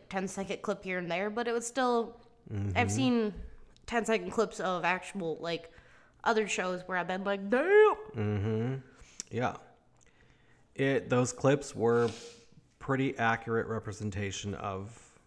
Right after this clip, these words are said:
Speaker 2: the actual overall show.
Speaker 1: Right, and I mean, that's another reason why I don't actually feel that bad that I missed it this year.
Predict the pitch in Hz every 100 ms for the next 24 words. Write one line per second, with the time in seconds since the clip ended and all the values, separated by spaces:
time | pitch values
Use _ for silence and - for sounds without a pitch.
0 | - - 110 104 87 95 - - 87 87
1 | - - 50 50 - - - - - -
2 | 117 - - 202 170 190 202 202 190 190
3 | - - 208 196 185 190 202 202 196 190
4 | - 175 - 190 196 196 185 185 190 185
5 | 190 185 185 185 185 190 185 208 220 214
6 | - 220 226